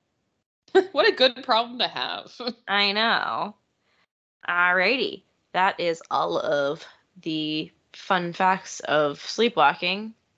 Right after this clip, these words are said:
Speaker 2: that we have so far.
Speaker 1: Mm.
Speaker 2: So now for a sleepwalking crime.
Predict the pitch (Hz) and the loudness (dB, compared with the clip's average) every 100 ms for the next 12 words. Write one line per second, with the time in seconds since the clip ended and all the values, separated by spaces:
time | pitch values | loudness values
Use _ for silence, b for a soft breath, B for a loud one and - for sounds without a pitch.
0 | _ _ _ - 185 208 233 226 254 254 | _ _ _ -6 -2 0 0 -2 -4 0
1 | 285 320 294 294 285 294 302 294 294 B | 4 4 2 -4 -10 -12 -16 -20 -20 B
2 | _ _ _ - 214 220 240 240 233 220 | _ _ _ -12 -4 0 0 -2 -6 -4
3 | 214 214 202 196 185 185 180 180 185 185 | -4 -4 -6 -6 -10 -4 -4 -4 -10 -12
4 | 185 185 - 165 151 147 147 143 147 147 | -14 -16 -14 -8 -4 -4 -4 -4 -8 -12